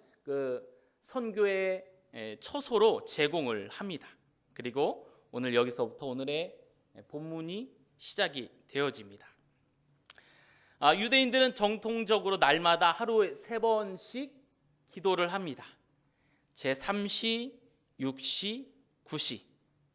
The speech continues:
예, 우리나라라면 아홉 시, 열두 시, 세 시 이렇게 세 번씩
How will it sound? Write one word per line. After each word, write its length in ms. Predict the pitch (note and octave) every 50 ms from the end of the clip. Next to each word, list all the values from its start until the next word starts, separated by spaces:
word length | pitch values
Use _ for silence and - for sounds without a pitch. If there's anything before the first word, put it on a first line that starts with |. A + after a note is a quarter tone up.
| -
예, 260 | - G2+ F#2+ F#2+ F#2+ G#2 _ _ _
우리나라라면 840 | - C3 C3+ C3+ C#3+ C#3 C#3+ C#3 C#3 C#3 C#3 D3 D#3 F3+ A3 A#3 - - _ _ _
아홉 380 | - A#2 A#2 B2 B2+ C3+ C3 -
시, 400 | - - - F3 F#3 G#3+ C#4 - _ _ _ _ _ -
열두 380 | A2+ G#2+ A2+ A2+ A2+ - B2+ A#2
시, 360 | A2 - - F3 E3 - - _ _ _ _
세 300 | _ - - - G#3+ A3
시 320 | G#3+ - - E3+ G#2+ - - _ _ _ _ _ _
이렇게 280 | - A#2 B2+ B2+ - C3
세 220 | - - A3 G#3+
번씩 720 | F3+ F#3+ F#3 F3+ E3+ - - D3 D3+ - C4+ - - -